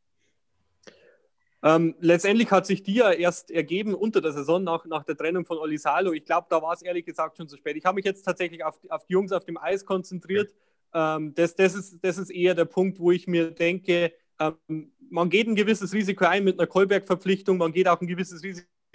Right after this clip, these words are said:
Speaker 1: ein mit der Verpflichtung von Mitriev. Man weiß, dass Kyle Sonnenberg kein Offensivverteidiger ist. Und das sind halt Punkte, wo mir dann die Frage bleibt, hat, haben da nicht Bietigheim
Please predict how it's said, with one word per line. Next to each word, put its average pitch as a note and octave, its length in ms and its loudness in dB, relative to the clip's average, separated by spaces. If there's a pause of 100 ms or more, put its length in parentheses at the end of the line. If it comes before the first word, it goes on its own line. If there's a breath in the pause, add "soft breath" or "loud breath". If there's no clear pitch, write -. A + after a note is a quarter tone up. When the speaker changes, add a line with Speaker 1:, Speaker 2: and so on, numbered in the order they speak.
Speaker 1:
ein E3+ 200 2
mit D#3+ 120 -10
der E3 80 -2
Verpflichtung F3+ 540 -6
von D#3+ 140 -8
Mitriev. G#3 400 -2 (400)
Man D#3 120 2
weiß, F#3 340 4
dass F#3 200 0
Kyle E3 240 0
Sonnenberg F#3+ 680 0
kein E3 220 -4
Offensivverteidiger G3 1040 -2
ist. G3+ 260 -4 (420)
Und F3 320 0
das F#3 160 4
sind G#3 160 -4
halt F3+ 200 2
Punkte, G#3 540 2
wo F3 200 0
mir F#3 760 -2
dann E3+ 540 -2
die F3 60 -4
Frage F3 400 2
bleibt, F3 280 2 (280)
hat, E3 300 -2
haben F#3 320 -2
da F3 100 -2
nicht F#3 200 -6 (180)
Bietigheim F3 520 -2